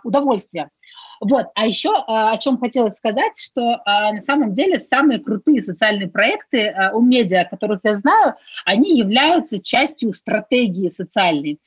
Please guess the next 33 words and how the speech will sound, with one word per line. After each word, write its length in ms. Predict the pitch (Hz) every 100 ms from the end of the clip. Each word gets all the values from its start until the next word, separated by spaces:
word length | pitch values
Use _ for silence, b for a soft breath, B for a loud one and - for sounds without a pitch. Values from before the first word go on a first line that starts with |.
| B B -
А 220 | 208 208
стратегия — 540 | - 330 330 427 302 240
это 100 | 262
очень 340 | 247 277 247 202
полезная 560 | 233 233 220 196 185
история, 500 | 190 - 392 415 302 -
потому 360 | - 214 269
что 280 | - 240 220 B B
она 220 | - 226 311
помогает 540 | 240 226 214 262 226
медиа 380 | 208 269 392 277
решить, 420 | 247 254 285 196 -
э, 160 | 202 196
почему 440 | - - 302 311
они 200 | 247 240
будут 240 | 214 240
поддерживать, 760 | - 208 226 233 202 190 180 -
э, 220 | 196 185 185
тот 200 | 277 320 240
или 100 | 196
иной 200 | 233 285
социальный 440 | 214 - 233 247
проект, 460 | 190 196 180 180 - _ B B
тот 240 | 277 269 285
или 120 | 247
иной 160 | 262 254
даже 260 | 220 240
сбор 280 | 202 185 247
средств 440 | - 220 214 214 175
благотворительных, 840 | 190 190 196 196 202 - 175 165 -
если 320 | 202 185 190
это 200 | 190 190
необходимо. 720 | 190 196 - 196 170 180 165